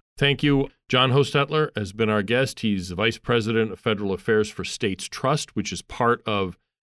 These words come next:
the Texas Public Policy Foundation. You might put it, it's, it's sort of the foundation's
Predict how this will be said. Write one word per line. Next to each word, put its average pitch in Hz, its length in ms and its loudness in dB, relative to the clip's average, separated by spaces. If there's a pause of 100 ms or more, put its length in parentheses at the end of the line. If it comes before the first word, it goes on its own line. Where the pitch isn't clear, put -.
(200)
the 95 140 -2
Texas - 440 -4
Public 95 380 -4
Policy 101 420 -2
Foundation. 85 680 -6 (320)
You 101 160 -4
might 107 240 0
put 117 120 2
it, 107 140 -2
it's, - 400 -10
it's - 160 -10
sort 113 180 2
of 92 100 -4 (260)
the 104 340 -4 (400)
foundation's 113 600 0